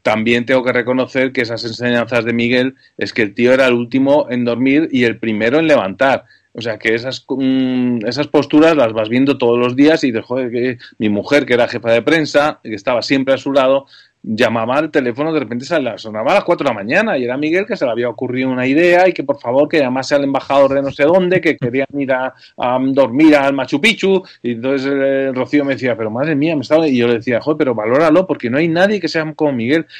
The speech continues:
estamos viviendo algo único", y la verdad es que yo creo que todos los ruteros, o al menos la gran mayoría,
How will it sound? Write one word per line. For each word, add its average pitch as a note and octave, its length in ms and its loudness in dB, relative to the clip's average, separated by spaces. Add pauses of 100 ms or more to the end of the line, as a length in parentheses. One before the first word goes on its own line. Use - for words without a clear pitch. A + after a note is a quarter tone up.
(140)
estamos D3+ 320 0
viviendo F3 380 2
algo E3 180 4
único", B2+ 340 -2
y A#2 60 0
la A2+ 100 2
verdad A2+ 220 0
es D3+ 80 -6
que F3+ 240 -4 (400)
yo C3 280 0
creo G#3 160 2
que F#3 80 4
todos F3+ 260 4
los F3 120 4
ruteros, D#3 460 -2
o A2 300 -4
al G#2+ 100 -4
menos C3 140 -2
la C3+ 80 4
gran B2+ 180 0
mayoría, C3 480 0